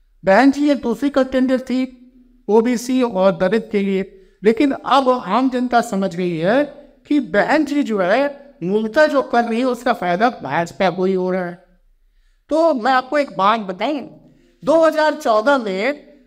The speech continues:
मोदी जी ने कहा था कि जब आप सपा को वोट देते हैं, बसपा को वोट देते हैं, तो लोकसभा चुनाव में वोट कांग्रेस के पास चला जाता है। सबका की बात की थी।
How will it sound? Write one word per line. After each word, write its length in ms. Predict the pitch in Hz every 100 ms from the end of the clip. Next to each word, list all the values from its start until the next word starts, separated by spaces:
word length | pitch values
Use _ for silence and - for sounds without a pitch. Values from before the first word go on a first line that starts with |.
| _
मोदी 340 | 214 285 320 320
जी 160 | 294
ने 100 | 277
कहा 340 | 269 190 226 233
था 360 | 240 254 269
कि 380 | 277 - - 214
जब 160 | 208 208
आप 140 | 202
सपा 400 | - 240 233 302
को 160 | 302 285
वोट 320 | 269 269 262
देते 300 | 254 254 269
हैं, 400 | 233 240 240 226
बसपा 400 | 220 226 - 262
को 120 | 254
वोट 280 | 233 233 208
देते 240 | 220 220
हैं, 300 | 220 214 254 262 - _ _
तो 440 | 247 294 320 311 - - _
लोकसभा 460 | 185 233 233 214 214
चुनाव 320 | 214 208 208
में 120 | 226
वोट 420 | 233 220 247 -
कांग्रेस 440 | - 196 196 214 214
के 120 | 185
पास 300 | 180 156 156
चला 240 | 156 139
जाता 380 | 135 - _ _
है। 160 | _ _ _ _
सबका 460 | - 233 247 302
की 200 | 294 262
बात 280 | 190 170 -
की 80 | 160
थी। 460 | 151 139 127 _